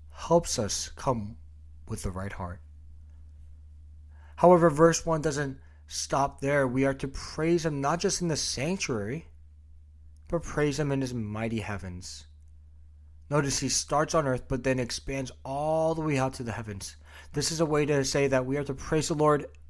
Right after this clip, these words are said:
everywhere, not just at church, but we, we must be known throughout the world as a people of praise. So yes, there is a,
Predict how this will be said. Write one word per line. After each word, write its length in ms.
everywhere, 760
not 220
just 260
at 180
church, 680
but 100
we, 140
we 140
must 180
be 100
known 400
throughout 500
the 60
world 340
as 140
a 40
people 400
of 120
praise. 600
So 140
yes, 280
there 260
is 140
a, 320